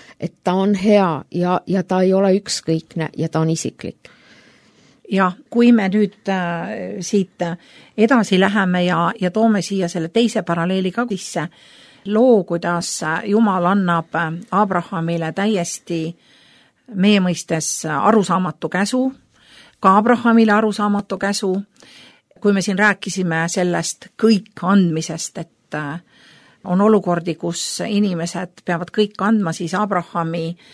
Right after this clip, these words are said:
Speaker 2: puhul ainusündinud poja Iisaki ohverdamine oli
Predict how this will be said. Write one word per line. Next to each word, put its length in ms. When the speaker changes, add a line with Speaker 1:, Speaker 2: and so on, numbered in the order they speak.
Speaker 2:
puhul 480
ainusündinud 1000
poja 580
Iisaki 680
ohverdamine 1080
oli 300